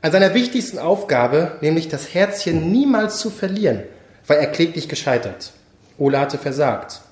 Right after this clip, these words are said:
Kein Skalpell dieser Welt konnte ihm mehr wehtun als diese Einsicht. Doch lange konnte er darüber nicht nachdenken, denn schon wurde er an ein Fließband geführt. Steve meldete sich wieder zu Wort. „So, der harte <laughs> Teil,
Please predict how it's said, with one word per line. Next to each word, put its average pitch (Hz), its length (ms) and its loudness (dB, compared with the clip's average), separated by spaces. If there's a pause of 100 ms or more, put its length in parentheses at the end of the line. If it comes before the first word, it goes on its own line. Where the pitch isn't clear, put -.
(340)
Kein 262 240 2
Skalpell 175 440 4
dieser 151 240 2
Welt 139 260 2
konnte 147 220 0
ihm 143 100 2
mehr 127 180 4
wehtun 123 420 2
als - 240 -4
diese 135 280 -4
Einsicht. 113 640 -6 (760)
Doch 120 120 -4
lange 160 220 2
konnte 190 300 2
er 160 400 2
darüber 165 260 2
nicht 160 180 -4
nachdenken, 156 480 0
denn 127 100 -2
schon 170 220 -2
wurde 165 160 0
er 156 140 0
an 147 60 -2
ein 135 100 -2
Fließband 139 520 -4
geführt. - 440 -12 (360)
Steve 208 380 -4
meldete 143 280 0
sich 120 140 -10
wieder 120 160 -4
zu - 180 -10
Wort. - 340 -8 (580)
„So, 190 460 2 (840)
der 160 120 0
harte 233 400 2
<laughs> - 0 -
Teil, 214 480 4